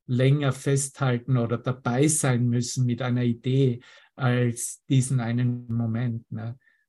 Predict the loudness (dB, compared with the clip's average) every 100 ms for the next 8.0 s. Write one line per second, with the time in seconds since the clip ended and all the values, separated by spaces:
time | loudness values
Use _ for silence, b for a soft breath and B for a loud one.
0 | -10 -2 -2 0 -2 2 2 2 0 -4
1 | -4 0 2 4 2 2 0 0 2 0
2 | 2 0 0 0 0 0 0 2 0 0
3 | -4 -4 -6 -8 B B -2 0 2 0
4 | -2 2 2 2 2 2 2 0 -4 0
5 | 2 4 4 2 -4 -4 -4 -2 -2 -4
6 | -6 -10 -12 0 2 4 2 2 -2 -4
7 | -6 -4 -6 -6 -10 -16 -12 -10 -8